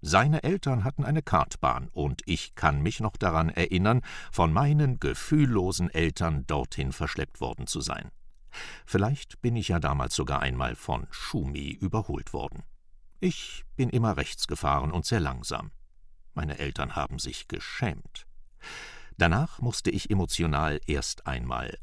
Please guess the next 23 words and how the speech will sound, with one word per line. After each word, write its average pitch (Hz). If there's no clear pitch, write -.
auftanken. -
Meine 80
Psyche 185
brauchte 131
eine 143
Runderneuerung. 82
Irgendwann 156
haben 82
meine 78
Eltern 78
dann 65
geguckt -
wie 208
ein 120
Auto, 73
als 69
ich 73
mit 73
meinem 67
Führerschein 65
vor 76
ihnen 64
stand. -